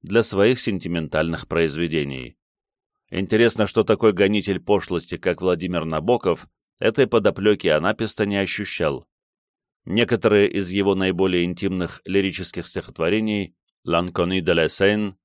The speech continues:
«Мы с тобою так верили в связь бытия», «К России» написаны анапестом, а в программном тоже анапестическом стихотворении «Слава»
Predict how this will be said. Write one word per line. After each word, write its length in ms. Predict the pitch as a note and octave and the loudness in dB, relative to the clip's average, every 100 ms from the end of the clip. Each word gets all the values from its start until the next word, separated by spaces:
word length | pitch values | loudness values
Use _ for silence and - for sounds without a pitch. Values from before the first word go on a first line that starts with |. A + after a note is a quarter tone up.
| _ - | _ -8
«Мы 160 | F2 | -6
с 100 | G2+ | -2
тобою 380 | - F#2+ F#2+ F#2 | 0 2 4 2
так 240 | E2+ E2+ E2 | 2 -2 0
верили 340 | F#2 F2 E2+ | 2 2 0
в 80 | D2+ | -4
связь 320 | - E2+ D#2 | 0 0 0
бытия», 640 | C#2+ D#2 - C#2 D#2+ G#2 - _ _ | -4 -8 -6 -2 0 0 -6 _ _
«К 80 | - | -4
России» 640 | D#2+ D#2 - E2+ G2+ A2 G#2 _ _ _ - | -2 -2 -2 -4 -2 -2 -4 _ _ _ -6
написаны 580 | D#2+ - C#3+ - C3 - | -4 -2 -2 -2 -2 0
анапестом, 840 | G#2+ F#2 D2 - - D2+ C#2 B1+ _ _ _ _ | 0 0 -2 -4 -8 -8 -8 -10 _ _ _ _
а 140 | - F2 | -4 -2
в 80 | - | 0
программном 640 | F#2+ E2+ G2 B2 B2+ A#2+ | 0 2 2 2 2 0
тоже 340 | - F#2+ E2 | 2 2 4
анапестическом 920 | D#2+ E2+ E2 F2 - F2+ F2 - E2 | 0 0 -4 -8 -8 -6 -8 -6 -8
стихотворении 760 | D2 G2 F2 F2+ F2 E2 D2+ D2+ | -6 -8 -6 -2 0 0 -4 -6
«Слава» 560 | - E2+ F#2 G#2+ A#2 | -6 0 0 2 0